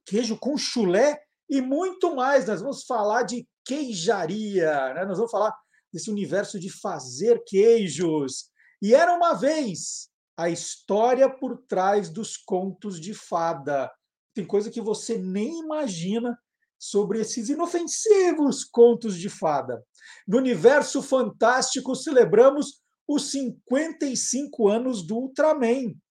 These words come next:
Olha só, hein? E como as minhocas respiram debaixo da terra? Vai dizer que você, num, algum dia na sua vida, não pensou nisso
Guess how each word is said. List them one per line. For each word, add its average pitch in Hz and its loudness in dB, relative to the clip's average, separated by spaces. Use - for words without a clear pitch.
Olha 220 -2
só, 262 -4
hein? 277 -6
E 277 -10
como 403 4
as 240 6
minhocas 277 0
respiram 254 -2
debaixo 220 0
da 220 4
terra? 160 -2
Vai 202 2
dizer 190 0
que 240 -4
você, 240 6
num, 233 -4
algum 240 0
dia 220 2
na 247 2
sua 233 4
vida, 240 2
não 233 0
pensou 233 4
nisso 247 -4